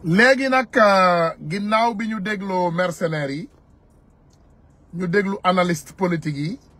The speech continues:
ñu déglu waa PASTEF ci boppam, partisan wu PASTEF yi, ñu déglu aussi ñi nga xam ne, euh, comme ni ma koy waxee toujours, c'est les voix autorisées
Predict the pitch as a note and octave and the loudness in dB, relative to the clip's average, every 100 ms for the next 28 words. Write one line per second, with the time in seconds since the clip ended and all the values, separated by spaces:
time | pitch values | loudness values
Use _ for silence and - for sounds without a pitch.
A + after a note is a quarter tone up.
0 | _ - _ _ _ _ - - D#3+ F3 | _ -20 _ _ _ _ -20 -6 -2 2
1 | G#3 G#3 G3+ G3 F#3+ D#3+ G3 E3+ - F#3 | 2 2 0 2 2 2 -2 -2 -2 -2
2 | D#3+ - F3+ G3 E3+ E3 D3 - F3+ D#3+ | -2 -4 0 2 2 0 -4 0 -2 -2
3 | G#3 E3 E3 D#3+ D#3 F3+ D#3 - D3+ D3 | -4 0 2 2 0 -2 -4 -4 -6 -6
4 | D3 F3+ _ _ _ _ _ _ _ _ | -6 -10 _ _ _ _ _ _ _ _
5 | _ - D#3+ F3 F#3 G3 G#3 A3+ G#3 - | _ -6 -2 0 0 0 -2 -2 -4 -2
6 | G#3 F#3 G3 G3+ - G3 F3+ D#3 G#2+ - | -2 0 0 0 0 -2 0 -2 -4 -12
7 | _ - _ _ _ - E3+ E3+ E3+ D#3+ | _ -20 _ _ _ 0 4 6 6 4
8 | D#3 F#3 G3+ G3+ G3+ G3+ F#3+ F3 F3 D#3+ | 4 2 2 0 0 0 0 2 2 0
9 | G3 F#3 E3 D3 - F3+ F3+ D#3 F3+ F#3+ | -2 -2 -2 -4 0 4 4 4 2 0
10 | F#3+ E3+ F3+ D#3+ D3 B2 D3 | -2 -2 -2 -2 -2 -2 -4